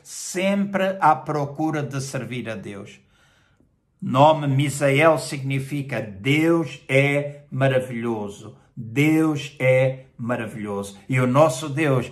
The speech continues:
é um Deus maravilhoso. E a maravilha da sua graça vai nos capacitar. Nós seremos fortalecidos por Ele. Nós estaremos dispostos a receber tudo aquilo que Deus quer que nós precisamos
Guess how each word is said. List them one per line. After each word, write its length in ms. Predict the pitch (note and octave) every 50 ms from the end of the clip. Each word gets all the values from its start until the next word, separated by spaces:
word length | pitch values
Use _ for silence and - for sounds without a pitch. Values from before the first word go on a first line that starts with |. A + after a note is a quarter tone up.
| - -
é 100 | - D3+
um 180 | C#3+ C3+ B2+ A#2+
Deus 360 | A2 A2 C#3+ C#3+ C#3+ C3+ C3+
maravilhoso. 800 | C3 C3 C3 C3 C3 A#2 A2+ A#2 A#2 B2 A#2+ A2 A2 G#2 - - - - - -
E 80 | C3 C3
a 40 | C3
maravilha 720 | B2 C3+ C3+ C3+ B2+ G#2 G2+ B2+ C#3 E3+ F#3 F3 E3 D#3+
da 160 | - D#3+ D3
sua 340 | C#3 - - E3 D3+ C#3 C3
graça 680 | C3+ - C3+ B2+ C#3 C#3 C3 C3 - - B2+ - - - - -
vai 440 | - A#2 G#2+ A2 C3+ C#3+ D3 D#3+ D#3
nos 240 | D3 C#3 C#3 C3 C3+
capacitar. 1200 | - - E3 D3 C3+ - D#3 C#3 C3+ - - C#3 B2+ - - C3+ B2 A#2+ A#2+ A2+ G#2+ - - - - -
Nós 420 | A2+ B2 C#3 D3 C#3+ C3+ - -
seremos 440 | - C#3+ C3 D3 E3+ E3 D3+ C#3 C3+
fortalecidos 1300 | - - - E3+ F3 E3 C#3 C3+ - D#3+ D3+ D3 D3 C#3 - - - C#3+ C#3+ C#3+ C3+ C3 C#3 C3+ C3+ - - - - - _ -
por 220 | C#3+ C#3 C3 B2+
Ele. 320 | C3 C3+ C3+ C3 B2 A#2+ - - - -
Nós 340 | - C3 C#3+ D#3+ D#3+ C#3+ D3
estaremos 520 | C#3+ C3 - - D3+ D3+ D3+ D3 C#3 C3+
dispostos 1200 | C3 A#2 A#2 C#3+ C3 - - - - - - _ - D#3 E3 E3+ E3+ D#3+ - - - - D3+ C#3 -
a 60 | D3
receber 600 | C#3+ - - - - C#3+ B2 A#2 C#3 C#3+ C#3 -
tudo 280 | - D#3 C#3+ B2 C3+ C#3
aquilo 380 | C3+ C3 - D3+ D#3 D3 C3+ -
que 100 | D#3 C#3
Deus 300 | A#2+ C#3+ D3+ C#3+ C3+ -
quer 600 | - - D3+ C3+ B2+ B2 A#2+ - - - - - -
que 80 | C#3
nós 320 | C3 A2+ C3 C3 C3 C3 -
precisamos 1040 | - - D3 C3 - - - A2+ G#2 G#2 C3 B2+ B2 A2+ A2 A2+ A#2+ A#2 - -